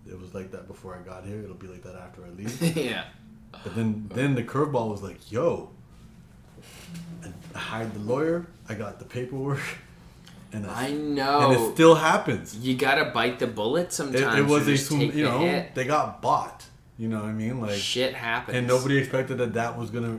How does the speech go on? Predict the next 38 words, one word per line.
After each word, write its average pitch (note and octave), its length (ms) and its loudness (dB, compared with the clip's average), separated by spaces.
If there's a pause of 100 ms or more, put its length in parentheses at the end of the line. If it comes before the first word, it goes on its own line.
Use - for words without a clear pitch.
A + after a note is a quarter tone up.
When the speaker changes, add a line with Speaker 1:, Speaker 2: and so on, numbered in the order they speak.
Speaker 1:
involve, G#2+ 560 -6 (520)
you A2 120 -6
know, G#2+ 120 -6
a B2+ 220 -4
whole A#2 200 -2
bunch A2 220 -6
of - 80 -16
projects A2 400 -4
that G#2+ 200 -8 (220)
certain A#2 320 -8
people A2 220 -8
had. A2+ 240 -8
It's G2 100 -10
like, G#2 80 -8
"Nah, A2+ 280 -6
these A2 140 -6
aren't A2+ 120 -6
happening G2+ 380 -12
no F2+ 80 -16
more. F2+ 260 -14 (480)
We're G#2 80 -8
here A2 100 -4
to G2+ 60 -6
trim G#2 260 -8
the F#2+ 60 -10
fat," - 400 -8
you G2+ 80 -8
know? G#2 220 -4 (100)
Speaker 2:
S-, - 80 -10
sometimes B2+ 420 -6
you B2 80 -4
just B2 260 -6
couldn't, A2 400 -6 (120)
couldn't G2+ 400 -8
do, G2+ 420 -8 (540)
couldn't F#2+ 340 -14
do. G2 320 -14 (240)
Speaker 1:
Yeah. A2+ 280 -8